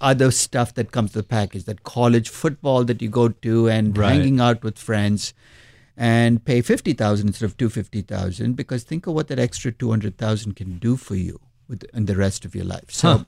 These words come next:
Speaker 1: now, I think that might be the place to start, is rather than talking people away from a college education, ask, "Why are you spending so much? Is there a way you can bring it down?" And the, the suggestion you made of, of these hybrid models,
Speaker 2: Mm-hmm.
Speaker 1: that might be well worth considering as an alternative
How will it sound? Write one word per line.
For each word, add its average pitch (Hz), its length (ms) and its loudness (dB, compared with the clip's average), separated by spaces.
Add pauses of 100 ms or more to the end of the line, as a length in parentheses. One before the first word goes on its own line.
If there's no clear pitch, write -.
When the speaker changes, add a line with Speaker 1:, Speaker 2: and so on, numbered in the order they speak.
(600)
Speaker 1:
now, 117 260 0
I 156 100 4
think 190 180 2
that - 180 6
might 170 200 4
be 165 80 6
the 147 120 4
place 127 360 2
to - 120 -12
start, 131 300 2
is 110 160 2
rather 143 300 4
than 139 180 2
talking 135 420 2
people 127 380 0
away 113 340 6
from 123 200 2
a 117 60 2
college 107 360 0
education, 98 640 -4
ask, 110 220 -2
"Why 110 160 -2
are 139 140 0
you 147 40 -2
spending 117 440 -2
so 110 140 -6
much? 101 220 -2
Is 107 120 -4
there 110 120 -2
a 107 60 2
way 107 160 2
you 117 120 4
can 104 180 -4
bring 101 180 0
it 98 80 0
down?" 170 200 0
And 120 160 4
the, - 120 -6
the - 180 -6
suggestion 113 460 0
you 110 60 0
made 117 180 4
of, 98 200 -8 (120)
of 117 140 -8
these 101 160 -2
hybrid 117 440 0
models, 143 500 0
Speaker 2:
Mm-hmm. 117 240 4 (340)
Speaker 1:
that 123 160 0
might 151 180 2
be 120 80 4
well 117 320 6
worth 127 320 2
considering 123 680 0
as 117 260 2
an 117 120 2
alternative 117 640 2